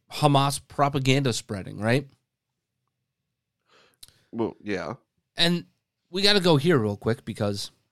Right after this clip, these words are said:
Speaker 1: we need to talk about, um, well, I'm gonna save most of this,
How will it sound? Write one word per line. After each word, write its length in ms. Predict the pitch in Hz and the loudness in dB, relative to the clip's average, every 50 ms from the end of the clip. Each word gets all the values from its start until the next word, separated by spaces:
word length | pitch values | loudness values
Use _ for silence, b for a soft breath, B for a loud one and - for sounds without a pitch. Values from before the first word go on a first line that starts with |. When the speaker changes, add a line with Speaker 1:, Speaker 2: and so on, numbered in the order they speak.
| _ _ _ _ _ _ _ _ _ _ _ - | _ _ _ _ _ _ _ _ _ _ _ -2
Speaker 1:
we 100 | 139 139 | 0 2
need 200 | 139 151 139 127 | 2 2 0 -2
to 60 | 120 | -4
talk 280 | - 117 120 127 - | -4 -2 -2 -2 -4
about, 480 | 120 107 113 101 98 92 90 - - - - - | -4 -4 -4 -4 -4 -6 -8 -10 -12 -14 -12 -10
um, 420 | - 104 98 92 87 90 - - _ _ _ _ _ _ _ _ _ _ _ _ _ _ _ _ _ _ _ _ _ _ _ _ _ _ _ _ _ _ _ _ _ _ _ _ _ _ _ - | -8 -8 -8 -8 -10 -14 -16 -20 _ _ _ _ _ _ _ _ _ _ _ _ _ _ _ _ _ _ _ _ _ _ _ _ _ _ _ _ _ _ _ _ _ _ _ _ _ _ _ -6
well, 320 | 160 160 156 - - _ _ _ _ _ _ | -4 -4 -4 -4 -8 _ _ _ _ _ _
I'm 80 | 160 190 | -6 -4
gonna 120 | 202 175 - | -2 -2 0
save 200 | - 185 160 139 | 0 -2 -2 0
most 360 | 131 123 120 123 - - 107 | 0 0 0 0 0 -4 -8
of 80 | 90 | -10
this, 320 | - - - - - - | -12 -14 -16 -16 -16 -18